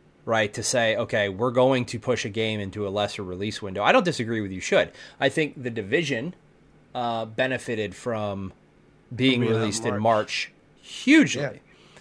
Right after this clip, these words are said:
Speaker 1: Uh, I think Borderlands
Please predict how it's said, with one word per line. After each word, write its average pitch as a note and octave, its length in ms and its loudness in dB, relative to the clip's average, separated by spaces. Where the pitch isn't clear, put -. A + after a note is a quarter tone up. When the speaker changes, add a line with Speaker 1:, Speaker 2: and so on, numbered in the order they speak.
Speaker 1:
Uh, A#2+ 320 4
I B2+ 140 4
think B2+ 480 -2
Borderlands B2+ 960 2